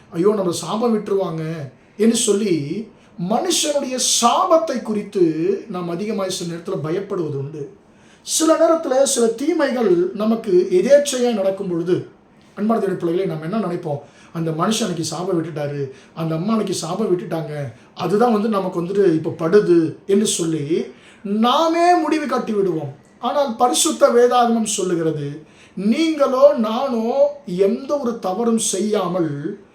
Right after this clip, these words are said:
சம்பந்தமே இல்லாமல், காரணமே இல்லாமல்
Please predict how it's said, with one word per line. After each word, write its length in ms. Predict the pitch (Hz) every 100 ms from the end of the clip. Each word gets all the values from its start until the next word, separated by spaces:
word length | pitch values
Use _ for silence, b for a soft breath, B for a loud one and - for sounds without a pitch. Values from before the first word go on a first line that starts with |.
| B -
சம்பந்தமே 720 | - 214 254 320 320 311 320 320
இல்லாமல், 540 | 277 254 233 208 214 156 -
காரணமே 540 | 175 262 294 302 311 320
இல்லாமல் 560 | 269 254 226 214 180